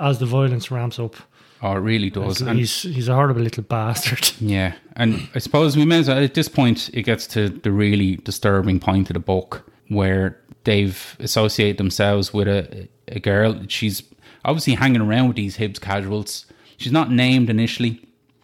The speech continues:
Speaker 2: but she's kind of standoffish with all these guys.
Speaker 1: Yeah, she
Speaker 2: They
Speaker 1: won't, they, they don't like her 'cause she won't go off on any of them.
Speaker 2: Yeah, she, they're perceiving her as a tease. Um,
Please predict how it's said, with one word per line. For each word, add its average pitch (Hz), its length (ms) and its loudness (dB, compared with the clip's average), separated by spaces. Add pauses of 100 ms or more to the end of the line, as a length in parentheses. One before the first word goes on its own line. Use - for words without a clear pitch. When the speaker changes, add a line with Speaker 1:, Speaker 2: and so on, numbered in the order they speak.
(440)
Speaker 2:
but 104 320 -4 (440)
she's - 220 -4
kind 113 260 2
of 110 80 2
standoffish 117 760 2
with 107 100 -4
all 107 160 0
these 98 200 -4
guys. 101 320 0
Speaker 1:
Yeah, 131 100 -2
she - 100 -2
Speaker 2:
They 180 60 2
Speaker 1:
won't, 185 220 0
they, 156 260 2
they 151 200 -6
don't 180 180 2
like 160 140 0
her 139 60 -6
'cause 127 140 -8
she - 80 -4
won't 139 180 -4
go 135 80 -6
off 117 200 -8
on 107 80 -10
any 107 80 -10
of 104 60 -12
them. 98 140 -16
Speaker 2:
Yeah, 101 300 -2
she, 123 280 0
they're 123 280 2
perceiving 113 500 0
her 101 160 2
as 95 140 -2
a 95 60 -6
tease. 120 600 0 (840)
Um, 98 400 0